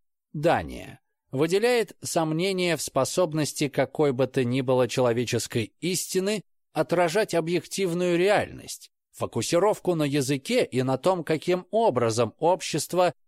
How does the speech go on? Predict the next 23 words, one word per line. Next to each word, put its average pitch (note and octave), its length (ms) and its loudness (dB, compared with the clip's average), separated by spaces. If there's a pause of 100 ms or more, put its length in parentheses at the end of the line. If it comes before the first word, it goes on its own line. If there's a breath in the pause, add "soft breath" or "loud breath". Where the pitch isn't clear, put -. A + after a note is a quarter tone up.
(160)
использует D#3+ 840 0
его D#3 480 2
для D3+ 240 2
создания B2 640 2
собственных A#2+ 720 -2
локальных A2+ 580 0
реальностей, C3+ 800 -2 (320)
а D3+ 120 -4
также B3 360 0
отрицание F#3 1000 0
универсального. D#3 1040 -2 (680)
По A#2+ 120 0
его D3+ 260 4
версии, D#3+ 580 0
эти D#3+ 480 0
сюжеты E3+ 720 2
спровоцировали E3+ 920 2
повышенный D3+ 760 0
интерес C#3 720 0 (240)
к - 60 -14
сторителлингу F3+ 1000 2
и D#3 260 -2
нарративам, D#3+ 1000 0